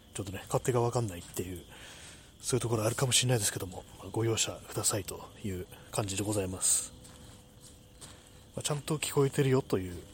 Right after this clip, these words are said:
感じであれば、なんか、ハートマークとか押していただければと思います。えー、本日、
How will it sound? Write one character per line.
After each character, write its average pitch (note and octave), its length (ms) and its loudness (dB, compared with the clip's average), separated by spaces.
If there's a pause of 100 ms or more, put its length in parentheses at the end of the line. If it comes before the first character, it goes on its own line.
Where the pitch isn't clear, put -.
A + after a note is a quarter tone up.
(120)
感 A#2 100 -2
じ G#2+ 120 -2
で A2+ 80 2
あ A2 100 6
れ B2+ 100 8
ば、 F2 160 -6
な F#2+ 60 -6
ん F#2+ 40 -6
か、 F#2 140 -8 (160)
ハ - 160 2
ー - 20 4
ト A#2 100 -4
マ A2 100 0
ー G#2+ 40 -4
ク - 100 -10
と G#2 80 -6
か F2+ 180 -8 (680)
押 G#2 160 -4
し - 40 4
て A#2+ 80 6
い A2 40 4
た A2 80 2
だ G#2+ 100 4
け G#2 80 0
れ G2+ 40 4 (420)
ば F2 140 -10 (720)
と - 100 4
思 G#2 280 2
い F#2 60 -2
ま F2 160 -4
す。 - 280 0 (3000)
え G2+ 100 -4
ー、 - 20 -6
本 B2 220 0
日、 G2 360 2